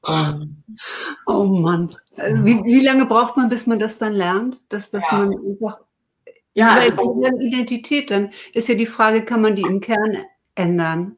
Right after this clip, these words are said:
Speaker 2: Also wie anfällig bist du heute noch dafür, obwohl du durch diesen, das ist ja Jahre oder sogar zehn Jahre her, ähm, äh, du bist ja durch diesen ganzen Prozess gegangen.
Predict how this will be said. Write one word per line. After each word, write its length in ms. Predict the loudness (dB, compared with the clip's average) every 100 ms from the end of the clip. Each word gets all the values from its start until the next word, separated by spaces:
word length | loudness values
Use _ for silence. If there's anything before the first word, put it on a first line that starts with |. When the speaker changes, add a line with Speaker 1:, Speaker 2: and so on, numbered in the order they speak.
| -6
Speaker 2:
Also 360 | -4 -2 -2
wie 160 | -2 0
anfällig 500 | 0 0 -2 -4 -6
bist 220 | -10 -4
du 100 | 0
heute 320 | 2 0 0
noch 180 | -4 -4
dafür, 460 | -10 -12 -6 -4 -4
obwohl 220 | -4 -2
du 80 | -2
durch 180 | -4 -4
diesen, 300 | -4 -4 -4
das 160 | -6
ist 100 | -4
ja 80 | 0
Jahre 520 | 2 4 2 0 -8 -6
oder 120 | -4
sogar 220 | -2 -4
zehn 260 | -4 -2 0
Jahre 260 | 0 -4 -6
her, 280 | -4 -4 -6 -12 -20 -20 -20 _
ähm, 520 | -2 0 2 0 -2 -8 _
äh, 120 | -10
du 180 | -8 -8
bist 120 | -4 0
ja 60 |
durch 140 | 0 -2
diesen 220 | -2 0
ganzen 320 | 0 -2 -8
Prozess 460 | -10 -6 -6 -6 -10
gegangen. 440 | -4 0 0 0